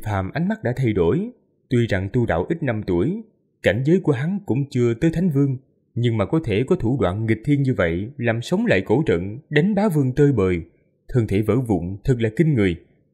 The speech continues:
Dưới chống trên, lấy yếu thắng mạnh, lúc này thể hiện vô cùng nhuần nhuyễn. Bá Vương bại thực là hoàn toàn,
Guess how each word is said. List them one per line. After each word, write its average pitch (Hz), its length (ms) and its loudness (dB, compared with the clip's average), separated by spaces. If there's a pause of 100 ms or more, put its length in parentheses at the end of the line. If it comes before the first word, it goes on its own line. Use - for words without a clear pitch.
(500)
Dưới 135 300 4
chống 180 220 2
trên, 110 400 0
lấy 110 180 0
yếu 160 280 2
thắng 185 200 -2
mạnh, 82 280 -4 (520)
lúc 208 200 -2
này 107 180 2
thể 127 120 2
hiện 113 400 0
vô 127 180 4
cùng 98 260 0
nhuần 95 220 0
nhuyễn. 107 380 -2 (480)
Bá 135 200 2
Vương 113 400 0
bại 95 180 0
thực 107 200 -2
là 104 120 2
hoàn 95 220 -4
toàn, 92 340 -4